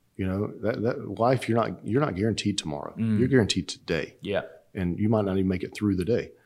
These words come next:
Speaker 2: Mm-hmm.
Speaker 1: So if you see something you want, if you, if, if you seriously want something and you want it bad enough, you will do it now.
Speaker 2: Mm.
Speaker 1: And it's just like, it's like Zach said something, um, if you see something on our website online, it's probably already gone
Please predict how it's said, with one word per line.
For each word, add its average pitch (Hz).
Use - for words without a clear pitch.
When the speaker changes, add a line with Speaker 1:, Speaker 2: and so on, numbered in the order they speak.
Speaker 2:
Mm-hmm. 90
Speaker 1:
So 98
if -
you 110
see -
something 127
you 87
want, 101
if 85
you, 98
if, 90
if 101
you 160
seriously 147
want 82
something -
and 92
you 110
want 143
it 76
bad 95
enough, 71
you 110
will 85
do 87
it -
now. 80
Speaker 2:
Mm. 110
Speaker 1:
And 92
it's 92
just -
like, 101
it's -
like 98
Zach 107
said 104
something, 98
um, 92
if 92
you 92
see -
something 104
on 98
our 90
website 90
online, 87
it's 85
probably 82
already 76
gone -